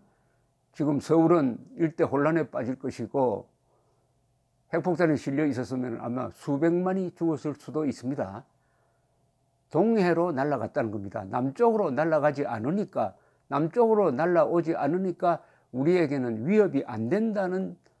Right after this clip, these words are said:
투어 이야기를 하는 사람이 지금 정경도 국방장관입니다.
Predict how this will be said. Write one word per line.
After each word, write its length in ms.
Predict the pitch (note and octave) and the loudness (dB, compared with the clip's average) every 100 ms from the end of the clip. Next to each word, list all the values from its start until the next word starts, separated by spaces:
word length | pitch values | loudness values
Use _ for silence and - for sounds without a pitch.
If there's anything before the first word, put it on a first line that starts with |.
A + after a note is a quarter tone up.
| _ _ _ - | _ _ _ -10
투어 300 | - G3 D#3+ | 0 4 4
이야기를 580 | C3+ D3 D3 C#3+ C3 | 6 6 4 0 -2
하는 200 | B2 C#3 | -2 -2
사람이 440 | C3+ C#3+ C3 D#3 D#3 | -2 -4 -2 -2 -2
지금 260 | C#3 B2 - | -4 -4 -2
정경도 600 | C#3 C#3+ C#3+ F#3 E3 A#2+ | -2 0 0 -2 -2 -4
국방장관입니다. 880 | G3 F#3+ G3 E3+ G#2+ F#2+ G2+ G#2 | -4 -2 -2 -2 -4 -8 -12 -14